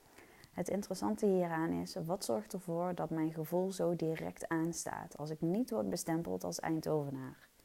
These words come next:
Bijzonder, toch? Ik ben gaan nadenken, waar is dit nog meer bij? Voor een uitje met mijn werk zouden we misschien de Johan Cruijff Arena bezoeken. En ik heb een collega die P S V-fan is. En zij wilde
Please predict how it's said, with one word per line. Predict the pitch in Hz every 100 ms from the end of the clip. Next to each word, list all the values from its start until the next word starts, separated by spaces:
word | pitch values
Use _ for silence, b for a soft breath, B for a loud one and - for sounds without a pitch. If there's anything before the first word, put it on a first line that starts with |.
| B B B B B -
Bijzonder, | 175 190 170 160 156
toch? | - - - - B B B B B
Ik | 269 247
ben | 240
gaan | 214 196
nadenken, | 196 202 190 175 175 165
waar | 165 233 220
is | 190 170
dit | 170
nog | 165 165
meer | 160 151 143
bij? | - - 82 - B B B B B
Voor | - 196
een | 190 -
uitje | 214 240 196
met | 180
mijn | 175 160
werk | 165 202 214
zouden | - 180 170
we | 165
misschien | 165 - - 208
de | 190
Johan | 175 160 160
Cruijff | 160 156 151
Arena | - 160 147 143 151
bezoeken. | 151 147 151 - 151 B B B B
En | -
ik | 170
heb | 180
een | 180
collega | 180 175 185 190 180
die | 170
P | 165 165 165
S | -
V-fan | 156 156 - 151
is. | 147 151 - - B B B B
En | 175 165
zij | 180 196
wilde | 185 170 165